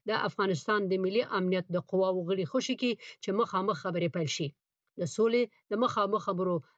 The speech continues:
د پیل کېدو سره امکان شته چې نور بندیان هم آزاد شي. د افغانستان حکومت ویلي دي، تر دې دمه یې اته سوه پنځوس طالب بندیان خوشي کړي دي او ټاکل شوي ده چې شپږ سوه نور به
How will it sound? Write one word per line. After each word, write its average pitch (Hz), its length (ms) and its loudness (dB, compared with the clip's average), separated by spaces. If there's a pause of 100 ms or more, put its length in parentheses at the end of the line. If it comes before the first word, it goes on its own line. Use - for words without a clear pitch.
(120)
د 190 160 0
پیل 180 240 0
کېدو 196 200 2 (100)
سره 190 180 0 (380)
امکان 226 300 -2 (100)
شته 254 180 -2 (320)
چې - 60 -4 (100)
نور 254 100 4 (120)
بندیان 170 360 0
هم 170 120 2 (380)
آزاد 165 220 0 (100)
شي. 143 120 -4 (880)
د 202 60 2 (100)
افغانستان 233 520 0
حکومت 226 340 0
ویلي 233 320 2
دي، 226 160 2
تر 196 200 0
دې 220 180 4
دمه 220 200 2
یې 220 80 0 (120)
اته 214 260 0
سوه 240 300 0
پنځوس 226 380 0 (160)
طالب 208 260 2 (100)
بندیان 180 360 0
خوشي 170 260 -6
کړي 170 220 0
دي 160 100 0 (320)
او 185 60 4 (100)
ټاکل 180 340 0
شوي 247 220 2
ده 240 120 2
چې 240 160 0
شپږ 233 280 -2
سوه 190 160 2 (140)
نور 196 200 4
به 170 60 2